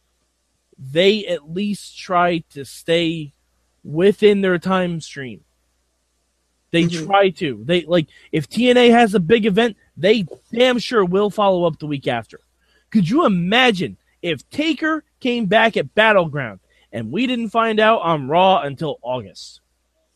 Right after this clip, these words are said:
Speaker 1: Because
Speaker 2: Yeah.
Speaker 1: that's what Ring of Honor is doing.
Speaker 2: Yeah. Um, they've gotta change. Ring of Honor has to change their game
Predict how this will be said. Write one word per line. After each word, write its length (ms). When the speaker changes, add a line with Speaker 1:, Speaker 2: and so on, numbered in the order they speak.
Speaker 1:
Because 340
Speaker 2:
Yeah. 80
Speaker 1:
that's 240
what 200
Ring 200
of 120
Honor 240
is 100
doing. 240
Speaker 2:
Yeah. 180
Um, 320
they've 240
gotta 240
change. 800
Ring 160
of 80
Honor 180
has 160
to 60
change 300
their 140
game 340